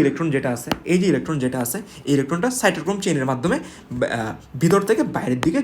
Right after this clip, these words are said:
চলে আসছে, এটাই বর্ণনা করছে। এই দেখো, এনজাইমের বিক্রিয়া, এই, এই যে ইলেকট্রনটি সাইটোক্রোম চেইনের মাধ্যমে কোষ ঝিল্লির বাইরের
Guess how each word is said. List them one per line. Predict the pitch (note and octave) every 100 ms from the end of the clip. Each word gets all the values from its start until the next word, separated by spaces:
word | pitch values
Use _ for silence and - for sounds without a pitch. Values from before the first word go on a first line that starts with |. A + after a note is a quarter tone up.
| E3
চলে | C3
আসছে, | A#2 - -
এটাই | D3 G#3+
বর্ণনা | E3 A#2 A2+
করছে। | A2+ A#2+ - - D#3
এই | D#3
দেখো, | E3+ B3 - - - -
এনজাইমের | D3 D3+ F#3+ G3+
বিক্রিয়া, | D3 D3 D3 C3
এই, | B2 - C3
এই | B2+
যে | E3 E3 - - C#3+
ইলেকট্রনটি | D#3+ D#3+ A3 B3+
সাইটোক্রোম | A#3+ G3 F#3+ A3
চেইনের | G3 D3+ C3+
মাধ্যমে | C3 C#3+ G#3 B3+
কোষ | D3+ B2
ঝিল্লির | C#3 G#3 C#3+
বাইরের | C3+ C3+ E3